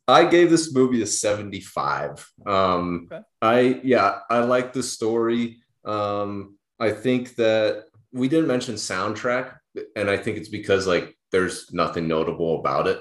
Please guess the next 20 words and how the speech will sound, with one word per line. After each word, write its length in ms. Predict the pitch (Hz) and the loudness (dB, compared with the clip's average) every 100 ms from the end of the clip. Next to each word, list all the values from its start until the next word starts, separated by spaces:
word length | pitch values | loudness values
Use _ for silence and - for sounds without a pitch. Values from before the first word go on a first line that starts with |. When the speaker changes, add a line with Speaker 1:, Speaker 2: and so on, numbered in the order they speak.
| 87 | -4
Speaker 1:
Like, 120 | 82 | -2
that's 220 | 85 80 | -2 -2
a 60 | 82 | -4
big 260 | 82 78 | -6 -4
thing 240 | 87 85 80 | -6 -6 -6
for 140 | 78 | -6
me. 380 | 76 82 85 - _ _ - | -2 -2 -2 -8 _ _ -2
Um, 520 | 87 85 82 80 - | 2 2 0 -6 -6
like, 180 | 90 85 | -4 -2
I 100 | 95 | -2
thought 200 | 95 87 | 2 2
they 100 | 87 | 0
could 120 | 82 87 | -2 -2
have 100 | 82 | -2
done 160 | 82 | -2
some 160 | 80 82 | -6 -6
cool 200 | 87 85 | -2 -2
stuff 360 | - 85 - | 0 0 0
there. 400 | 80 82 87 - - _ _ | 0 0 0 -6 -20 _ _
Um, 720 | 87 85 82 82 82 80 80 | -2 0 0 0 -4 -8 -12